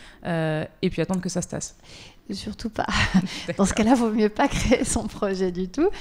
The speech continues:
Speaker 2: Non, l'objectif, c'est que cette campagne, si c'est une campagne par projet,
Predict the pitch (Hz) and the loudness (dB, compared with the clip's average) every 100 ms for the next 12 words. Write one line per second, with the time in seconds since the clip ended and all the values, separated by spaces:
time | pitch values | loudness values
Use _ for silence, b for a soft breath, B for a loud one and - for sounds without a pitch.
0 | B B - 262 277 220 220 226 226 240 | B B 6 8 10 8 6 6 6 4
1 | 233 330 320 262 - 220 208 - 220 - | 2 0 2 0 4 2 4 -2 -4 2
2 | 214 202 226 233 240 247 247 - - 240 | 2 4 4 4 4 4 2 -2 -2 0
3 | 226 214 190 180 175 180 170 - - 190 | 2 2 2 2 2 0 -6 -6 -4 0
4 | 277 320 | 0 -2